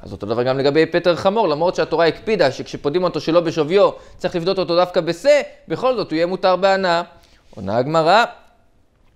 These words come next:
"בפטר חמור, נמי מקדשה". גם אפשר לקדש אישה בפטר חמור. ה-, הבעל יכול, ה-, ה-, החתן יכול לתת לה כלה את החמור הראשון שנולד לו, ב-, ולד ראשון בקדושת בכור, יכול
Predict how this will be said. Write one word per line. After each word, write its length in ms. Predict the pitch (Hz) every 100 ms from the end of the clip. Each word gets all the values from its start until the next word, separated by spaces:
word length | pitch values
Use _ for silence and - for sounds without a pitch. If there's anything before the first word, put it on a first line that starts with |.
| - -
"בפטר 520 | 117 139 139 160 139
חמור, 520 | 156 170 247 240 220 - -
נמי 420 | 123 120 127 175
מקדשה". 640 | 202 202 196 180 - 180 160 - _ _ 123
גם 180 | 151 165
אפשר 200 | 160 185
לקדש 400 | 180 175 185 185
אישה 360 | 170 226 202 175 - -
בפטר 500 | 139 - 135 151 147
חמור. 420 | 135 180 208 165 156
ה-, 460 | 123 120 127 117 113
הבעל 420 | 113 110 190 175
יכול, 240 | 139 - 151
ה-, 60 | 92
ה-, 360 | - - -
החתן 440 | 117 - - 202 151
יכול 200 | 127 165
לתת 240 | 165 170
לה 180 | 160 147
כלה 400 | 147 160 214 190 - - _ _ _ _ -
את 100 | 135
החמור 460 | 139 156 180 226
הראשון 560 | 208 180 - 247 226 151 - - -
שנולד 520 | - 160 202 220 180
לו, 320 | 170 147 104 - - - - 113
ב-, 640 | 127 120 117 113 113 113 110 110 -
ולד 320 | - 120 175 170
ראשון 340 | 160 185 175
בקדושת 360 | 135 131 165 151
בכור, 220 | 139 139
יכול 160 | 127